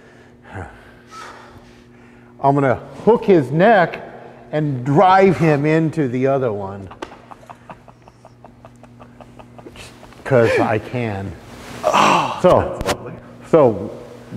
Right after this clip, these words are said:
Speaker 1: both of the opponents.
Speaker 2: Okay.
Speaker 1: The initial one comes in, cover, hook, break the jaw.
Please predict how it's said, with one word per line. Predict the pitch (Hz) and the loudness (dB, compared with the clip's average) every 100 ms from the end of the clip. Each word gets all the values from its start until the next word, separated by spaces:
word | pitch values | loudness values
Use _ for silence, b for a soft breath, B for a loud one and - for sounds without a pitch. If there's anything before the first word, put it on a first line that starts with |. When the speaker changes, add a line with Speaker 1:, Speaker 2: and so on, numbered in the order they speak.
| 113 | 0
Speaker 1:
both | 160 160 165 | 2 4 2
of | 131 | 4
the | 139 | 4
opponents. | 107 120 98 80 - - - | 4 2 0 -2 -16 -8 -2
Speaker 2:
Okay. | 113 - - - | -2 0 -4 -4
Speaker 1:
The | 117 | -4
initial | 120 156 156 180 | 0 0 2 4
one | 175 180 | 4 2
comes | 185 185 175 | 2 0 2
in, | 220 233 226 - - - - - - - | 2 2 2 -4 -16 -20 -20 -20 -20 -12
cover, | - - 190 190 202 208 190 | -10 0 2 4 4 4 2
hook, | - - 190 196 202 - 127 101 | -2 -2 2 4 2 -4 -16 -2
break | 165 160 - | 0 0 -2
the | 147 | -8
jaw. | 117 120 202 220 214 | -6 0 2 2 0